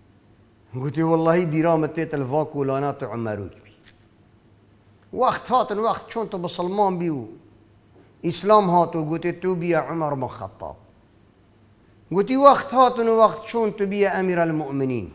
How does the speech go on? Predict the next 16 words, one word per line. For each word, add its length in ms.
والله 640
یا 220
امیر 320
المؤمنین، 680
هرگاه 480
وکا 260
تو 160
نکی 440
یا 140
خودت 360
بجد. 360
هرگاه 420
وکا 240
تو 120
عدالت 600
نکی، 540